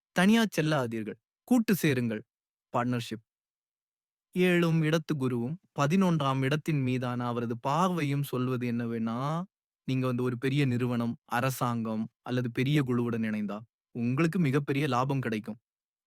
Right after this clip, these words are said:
ஆனா இங்கே ஒரு மிகப்பெரிய எச்சரிக்கை உள்ளது. ராகு மூன்றாம் வீட்ல, அதாவது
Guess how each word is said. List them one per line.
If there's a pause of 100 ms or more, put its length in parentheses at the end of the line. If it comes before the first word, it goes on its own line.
ஆனா
இங்கே
ஒரு
மிகப்பெரிய
எச்சரிக்கை
உள்ளது.
ராகு
மூன்றாம்
வீட்ல, (560)
அதாவது